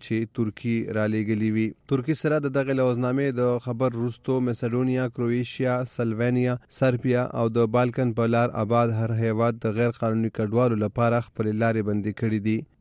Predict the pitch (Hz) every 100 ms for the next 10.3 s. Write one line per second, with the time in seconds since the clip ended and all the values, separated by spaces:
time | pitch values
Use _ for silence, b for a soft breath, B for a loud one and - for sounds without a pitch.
0 | - 113 139 139 135 120 120 113 117 113
1 | 127 135 123 131 - 113 117 117 135 131
2 | 127 117 113 131 127 117 110 110 120 120
3 | 104 110 113 117 107 107 107 110 110 -
4 | 107 110 110 107 110 110 - _ 131 131
5 | 139 143 - 147 131 127 127 - - 117
6 | 117 120 123 135 139 135 - 143 135 -
7 | 127 117 - 135 127 120 135 120 113 110
8 | 113 104 123 120 120 - 113 117 107 127
9 | 117 110 107 113 110 - 123 120 113 127
10 | 110 107 104